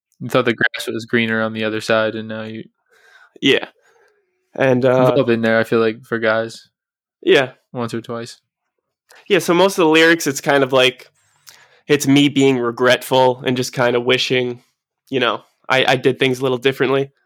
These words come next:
Speaker 1: What category would you say your music falls into?
Speaker 2: So that, that's a little tough. I would say, me personally, I would say, like, emo rap and,
Speaker 1: So,
Speaker 2: like,
Speaker 1: like,
Speaker 2: pop
Speaker 1: Peep
Speaker 2: punk.
Speaker 1: and Juice world, like,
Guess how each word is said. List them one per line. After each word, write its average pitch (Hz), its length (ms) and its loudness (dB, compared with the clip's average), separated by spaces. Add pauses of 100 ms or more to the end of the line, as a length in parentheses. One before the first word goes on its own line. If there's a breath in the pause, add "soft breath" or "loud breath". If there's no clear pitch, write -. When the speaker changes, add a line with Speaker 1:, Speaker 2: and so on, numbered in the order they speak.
(100)
Speaker 1:
What 131 160 -6
category 117 720 -4 (460)
would 117 140 -10
you 113 40 -8
say 113 160 -2
your 110 100 -4
music 110 260 -8
falls 110 260 -4
into? 110 320 -16 (520)
Speaker 2:
So 143 260 0
that, 165 400 2
that's 165 220 0
a 196 40 -4
little 180 220 2
tough. - 720 -4
I 143 200 4
would 180 300 2
say, 143 680 2 (1600 soft breath)
me 202 180 2
personally, 208 640 2
I 151 160 4
would 151 180 0
say, 147 300 2
like, 120 240 0
emo 131 320 2
rap 131 380 0 (640)
and, 135 120 0
Speaker 1:
So, 131 60 4
Speaker 2:
like, 123 100 4
Speaker 1:
like, 120 160 -4
Speaker 2:
pop 139 240 2
Speaker 1:
Peep 131 120 -2
Speaker 2:
punk. 127 260 2 (340)
Speaker 1:
and 117 200 -12
Juice 120 280 -12
world, 120 340 -10
like, 117 220 -10